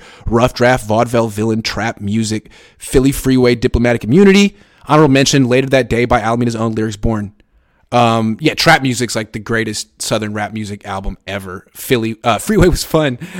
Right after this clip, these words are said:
at the time with that high-pitched voice and Diplomatic Immunity. Oh, yeah. Big Dipset guy right here. You have no idea how big of a Dipset guy I am. I'm a Max B guy. Riding that wave. Vegas Sportsbook said San Francisco a liability to Vegas if they win.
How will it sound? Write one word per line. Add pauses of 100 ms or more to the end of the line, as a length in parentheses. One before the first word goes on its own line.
at
the
time
with
that
high-pitched
voice
and
Diplomatic
Immunity.
Oh,
yeah. (300)
Big
Dipset
guy (140)
right
here. (140)
You
have
no
idea (300)
how
big
of
a
Dipset
guy (460)
I
am. (920)
I'm
a
Max
B
guy. (2000)
Riding
that
wave.
Vegas
Sportsbook
said
San
Francisco
a
liability
to
Vegas
if
they
win.